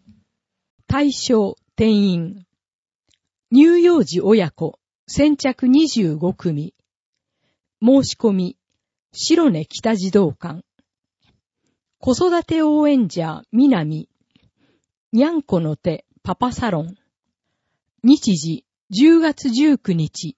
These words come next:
土曜。午前九時半から十時半。会場、白根北児童館。内容、足育先生の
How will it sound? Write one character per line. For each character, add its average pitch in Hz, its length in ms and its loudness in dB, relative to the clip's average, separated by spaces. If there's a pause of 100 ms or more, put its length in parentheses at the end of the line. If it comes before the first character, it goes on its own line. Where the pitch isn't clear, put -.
土 185 200 0
曜。 190 400 -2 (800)
午 302 200 0
前 196 240 0
九 - 180 -8
時 220 160 -2
半 233 260 -2
か - 160 -10
ら 156 200 -12 (100)
十 214 280 0
時 196 160 -4
半。 160 320 -8 (960)
会 262 300 -2
場、 202 420 -2 (640)
白 339 400 -2
根 165 160 -2
北 - 280 -4
児 220 140 -4
童 214 220 0
館。 147 340 -10 (1040)
内 226 400 2
容、 190 400 0 (580)
足 262 440 -2
育 - 160 -10
先 294 280 0
生 269 280 0
の 160 260 -6